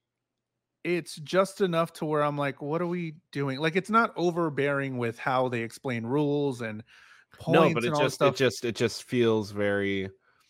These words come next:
Speaker 2: not convoluted, but again, it just, there's, there's a lack of cohesion with the testing all tying together to a bigger picture
Speaker 1: Mm-hmm.
Speaker 2: i-, is what I feel like.
Speaker 1: Yeah,
Speaker 2: Like, when
Speaker 1: Kalen
Speaker 2: they
Speaker 1: said,
Speaker 2: start
Speaker 1: "I got"
Speaker 2: making up rules like, "Oh,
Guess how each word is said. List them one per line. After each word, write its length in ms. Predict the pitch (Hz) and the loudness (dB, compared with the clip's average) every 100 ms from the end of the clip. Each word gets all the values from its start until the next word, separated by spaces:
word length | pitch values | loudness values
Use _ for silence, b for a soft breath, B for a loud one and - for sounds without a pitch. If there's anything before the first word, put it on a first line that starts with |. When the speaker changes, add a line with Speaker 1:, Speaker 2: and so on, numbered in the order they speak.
| B B - _ | B B -20 _
Speaker 2:
not 220 | 139 170 - | -2 -2 -2
convoluted, 1120 | - 147 143 117 87 90 110 104 90 87 82 | -2 -2 -2 -4 -4 -4 -2 -2 -2 -6 -6
but 100 | 104 | -6
again, 300 | 107 123 107 | -4 -4 -4
it 120 | 98 | -6
just, 420 | - 104 - - _ _ _ _ | -8 -8 -10 -18 _ _ _ _
there's, 480 | 110 113 113 107 - b b _ | -2 2 2 0 -10 b b _
there's 220 | 139 139 131 | 4 6 4
a 60 | |
lack 400 | 107 104 123 - | 4 4 4 4
of 140 | 151 - | -2 -2
cohesion 960 | - 98 - - 98 117 151 156 170 - | 0 0 -2 -6 -4 0 0 0 -4 -2
with 260 | 113 104 - | 2 2 0
the 100 | 113 | -6
testing 840 | 101 - - 104 - 98 98 98 95 - | -6 -2 -2 -2 -6 -10 -8 -8 -12 -4
all 200 | 104 101 | -2 -2
tying 520 | - 104 95 95 92 | -4 -4 -4 -4 -8
together 680 | - 92 - 92 92 101 107 - | -14 -18 -8 -6 -4 -6 -8 -12
to 200 | - 101 | -10 -10
a 60 | |
bigger 360 | 85 - 92 90 - | -10 -10 -8 -10 -10
picture 560 | 98 - - 73 62 - _ _ - | -12 -12 -14 -14 -18 -20 _ _ -10
Speaker 1:
Mm-hmm. 440 | 151 139 127 123 _ _ _ | -6 -6 -8 -12 _ _ _
Speaker 2:
i-, 40 | 113 98 95 87 | -4 -2 -2 -4
is 220 | 98 92 | -8 -6
what 140 | 98 92 | -4 -2
I 120 | 87 | -2
feel 260 | - 82 | -6 -10
like. 340 | 73 65 - _ _ - | -8 -10 -14 _ _ -6
Speaker 1:
Yeah, 200 | 143 - | -4 2
Speaker 2:
Like, 160 | 131 160 | 2 4
when 80 | 135 | 2
Speaker 1:
Kalen 20 | |
Speaker 2:
they 80 | 135 | 2
Speaker 1:
said, 0 | |
Speaker 2:
start 260 | 135 139 | 4 4
Speaker 1:
"I 40 | 139 | 4
got" 60 | |
Speaker 2:
making 160 | 139 143 | 2 2
up 100 | 131 | 2
rules 220 | 151 139 | 2 2
like, 200 | 135 131 - | 0 0 2
"Oh, 240 | 151 110 | 2 2